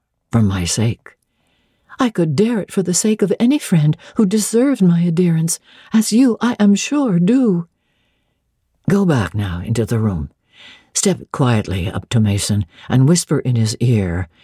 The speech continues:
that Mister Rochester is come and wishes to see him. Show him in here and then leave me."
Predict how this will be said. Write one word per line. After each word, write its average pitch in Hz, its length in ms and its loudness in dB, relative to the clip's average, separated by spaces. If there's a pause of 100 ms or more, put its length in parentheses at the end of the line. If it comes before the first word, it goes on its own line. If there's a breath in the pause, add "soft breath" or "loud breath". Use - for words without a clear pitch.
(100)
that 120 120 2
Mister 135 300 2
Rochester 120 680 -2
is - 220 -6
come 104 420 0
and 123 140 2
wishes 127 320 -2
to 113 100 -2
see 113 240 -2
him. 82 280 -6 (520 loud breath)
Show 170 200 2
him 143 200 4
in 113 120 4
here 104 300 0 (240 loud breath)
and 110 140 4
then 120 120 2
leave 110 240 0
me." 95 240 -4